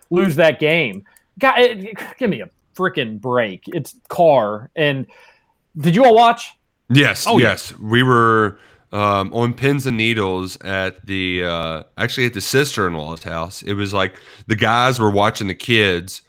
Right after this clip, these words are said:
Speaker 2: while the girls were doing some work upstairs. And the, that,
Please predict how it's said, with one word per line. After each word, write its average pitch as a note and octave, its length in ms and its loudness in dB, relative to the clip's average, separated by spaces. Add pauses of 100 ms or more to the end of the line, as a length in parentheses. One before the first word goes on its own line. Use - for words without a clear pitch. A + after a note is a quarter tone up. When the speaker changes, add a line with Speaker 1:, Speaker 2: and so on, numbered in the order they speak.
Speaker 2:
while G2 220 -2
the F#2+ 80 -6
girls G2 440 -4
were F2+ 160 -6
doing G2+ 300 -4
some F2 360 -10
work F#2+ 320 -2
upstairs. F2+ 600 -2
And F#2 380 -2 (520)
the, B2+ 220 0
that, C#3 300 -2